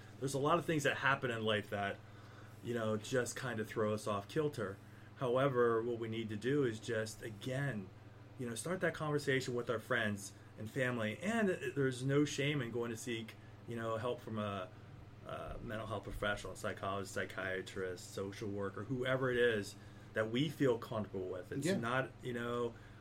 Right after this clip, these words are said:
Speaker 1: we don't necessarily have to go to the person that other people tell us we should go to. It's the person that we feel open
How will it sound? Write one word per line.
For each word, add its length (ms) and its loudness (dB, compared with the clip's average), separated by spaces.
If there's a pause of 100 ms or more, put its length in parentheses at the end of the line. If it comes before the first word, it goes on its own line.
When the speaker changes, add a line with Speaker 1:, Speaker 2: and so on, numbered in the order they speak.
(180)
Speaker 1:
we 80 4
don't 160 4
necessarily 340 4
have 80 -2
to 60 -4
go 200 4
to 200 0
the 80 -2
person 400 0
that 160 0
other 180 2
people 380 0
tell 240 -2
us 120 -6
we 120 -4
should 340 -2
go 180 0
to. 260 -4
It's 120 -6
the 100 -6
person 420 -4
that 200 -4
we 140 -2
feel 320 -2
open 440 -4